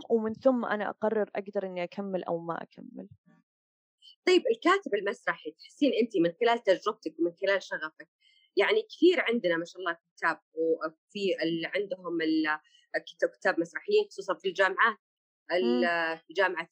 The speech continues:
Speaker 2: الأميرة نورة، في جامعة المل-، الملك سعود، في كثير بنات أشوفهم يكتبون صاروا للأشياء المسرحية. إيش الأشياء النصائح اللي أنتِ ممكن يعني ت-، يعني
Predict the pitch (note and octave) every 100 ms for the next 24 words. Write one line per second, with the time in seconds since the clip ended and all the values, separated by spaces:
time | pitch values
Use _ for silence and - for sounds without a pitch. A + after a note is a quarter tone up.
0 | F3 D#3 F3 E3+ F#3 B3+ B3+ A#3+ - E3+
1 | E3 E3+ E3 - D#3+ D#3+ D#3+ E3+ E3+ -
2 | A#3 B3+ A#3+ G#3+ - D#4+ A#3+ G#3 G#3 G3+
3 | C#3 G3+ F#3 E3+ E3 F3 D#3+ D#3+ - D#3
4 | D3 C#3+ _ _ _ D#3 E3+ E3 E3 -
5 | F3+ D#3 E3 E3+ E3+ F3 D#3 - _ _
6 | _ _ _ _ _ _ _ _ - G4+
7 | D#4+ B3 - B3+ G#3 G#3 - B3+ - -
8 | G4+ C#4 A#3 A#3 A#3+ - B3 - F3 E3
9 | F3 F#3+ - _ _ - D#3 F3